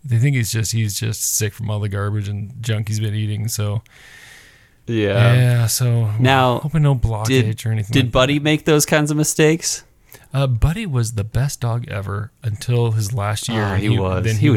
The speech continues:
Speaker 1: was
Speaker 2: such a good dog.
Speaker 1: and then he just didn't care in his last year, and he would steal hot dogs out of kids' hands and didn't care. But he was so nice about it. It was like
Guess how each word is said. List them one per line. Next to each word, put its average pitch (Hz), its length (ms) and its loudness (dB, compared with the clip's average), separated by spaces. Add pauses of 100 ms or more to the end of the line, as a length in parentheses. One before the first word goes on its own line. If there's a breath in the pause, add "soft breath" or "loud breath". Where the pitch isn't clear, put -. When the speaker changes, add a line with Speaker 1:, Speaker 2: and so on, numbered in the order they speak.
Speaker 1:
was - 20 -2
Speaker 2:
such - 460 -2
a 98 80 -6
good 92 240 -6
dog. - 160 -2
Speaker 1:
and 123 80 4
then 131 80 4
he 123 100 4
just 127 180 0
didn't 135 180 0
care 135 280 -2
in 127 160 -2
his 120 140 -2
last 123 260 -6
year, 131 140 -4
and 123 80 0
he 120 80 0
would 120 120 -2
steal 127 220 -4
hot 117 200 -4
dogs 123 220 -2
out 117 120 0
of 117 60 -4
kids' 123 200 -2
hands 101 360 -2
and 117 140 -4
didn't 120 220 -2
care. 95 380 -6
But 123 100 0
he 160 60 4
was 156 100 0
so 156 120 2
nice 107 220 0
about 110 160 0
it. 117 40 2
It 117 40 0
was 110 140 -4
like 113 120 0